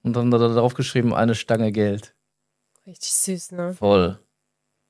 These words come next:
Speaker 1: Das ist natürlich, ich glaub, das, das wird natürlich nicht aufgemacht. Das,
Speaker 2: Das ist unser Notgroschen, falls
Speaker 1: das ist ja irgendwann mal der Notgroschen,
Speaker 2: Ja.
Speaker 1: hoffentlich nicht, aber das ist so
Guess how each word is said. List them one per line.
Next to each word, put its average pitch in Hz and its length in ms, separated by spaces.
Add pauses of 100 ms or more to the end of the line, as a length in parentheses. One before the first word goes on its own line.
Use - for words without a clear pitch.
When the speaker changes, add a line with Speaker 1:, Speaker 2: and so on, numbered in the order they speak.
Speaker 1:
Das 107 180
ist - 120
natürlich, 101 300
ich - 40
glaub, 107 160
das, - 420
das - 140
wird 220 120
natürlich 104 260
nicht 107 160
aufgemacht. 131 480
Das, - 80
Speaker 2:
Das 107 140
ist - 120
unser 175 320
Notgroschen, 170 760
falls 156 200
Speaker 1:
das 104 200
ist - 220
ja 107 60
irgendwann 120 440
mal 110 80
der 107 140
Notgroschen, 143 540
Speaker 2:
Ja. 113 60
Speaker 1:
hoffentlich 120 320
nicht, 151 340
aber 107 140
das 104 220
ist 123 180
so 113 220